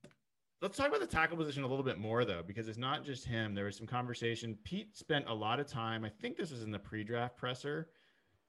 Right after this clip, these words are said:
talking about that he was really disappointed in the fact that they didn't really have competition on the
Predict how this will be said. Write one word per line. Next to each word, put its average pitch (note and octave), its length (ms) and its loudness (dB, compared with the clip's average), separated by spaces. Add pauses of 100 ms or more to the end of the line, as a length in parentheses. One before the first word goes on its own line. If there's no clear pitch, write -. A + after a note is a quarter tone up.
(200)
talking C#3+ 340 2
about B2 300 4
that A#2 100 2
he A#2+ 80 0
was A#2+ 120 0
really B2 220 2
disappointed A2 600 -2
in G2+ 320 -4 (220)
the G#2 60 -6
fact G#2 360 -2
that - 80 -20
they G#2 100 -2
didn't G#2+ 300 -4
really G2+ 320 -2
have F#2 460 -4
competition F#2+ 640 -8
on F#2 140 -6
the F2+ 60 -6